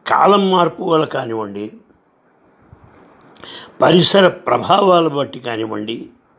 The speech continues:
వారి ప్రవర్తన, వారి స్వభావం పూర్తిగా మారిపోయినట్టుగా మనకు కనపడుతుంది.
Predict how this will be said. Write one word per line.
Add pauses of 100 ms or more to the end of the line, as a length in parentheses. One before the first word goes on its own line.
(1040)
వారి
ప్రవర్తన, (340)
వారి
స్వభావం (1080)
పూర్తిగా (220)
మారిపోయినట్టుగా (960)
మనకు
కనపడుతుంది.